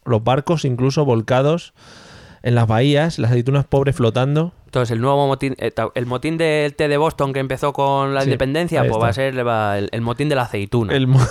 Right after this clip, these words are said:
Speaker 1: <laughs> el motín de la oliva. Madre mía, qué fuerte, ¿no?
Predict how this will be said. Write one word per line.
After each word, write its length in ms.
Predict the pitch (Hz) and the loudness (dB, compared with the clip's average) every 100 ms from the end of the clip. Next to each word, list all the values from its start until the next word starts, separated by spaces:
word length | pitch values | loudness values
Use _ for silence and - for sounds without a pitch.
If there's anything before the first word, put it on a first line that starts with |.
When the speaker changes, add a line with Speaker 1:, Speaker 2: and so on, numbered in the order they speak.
| 494 - | -2 -6
Speaker 1:
<laughs> 280 | - 427 | -6 -2
el 80 | 196 170 | 0 0
motín 420 | 165 151 170 170 | -2 0 0 2
de 160 | 156 | 2
la 120 | 139 120 | 2 2
oliva. 440 | 120 131 107 98 - - - - - _ | 2 2 2 -2 -8 -20 -20 -20 -20 _
Madre 400 | - 107 117 104 | -4 0 0 0
mía, 220 | 104 113 | 0 0
qué 120 | 104 113 | 0 -2
fuerte, 340 | 123 127 120 | 0 0 0
¿no? 160 | 110 | 0